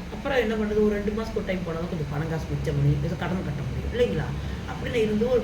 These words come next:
பிளான் பண்ணி அந்த வீட்டுல வந்து உட்காந்துக்கிட்டேன்.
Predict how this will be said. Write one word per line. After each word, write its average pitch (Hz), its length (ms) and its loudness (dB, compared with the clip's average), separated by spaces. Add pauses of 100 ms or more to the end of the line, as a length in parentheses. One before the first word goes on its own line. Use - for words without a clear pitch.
பிளான் 190 280 2
பண்ணி 170 200 0 (640)
அந்த 196 120 -2
வீட்டுல 175 240 -2
வந்து 165 160 -2
உட்காந்துக்கிட்டேன். 151 520 -2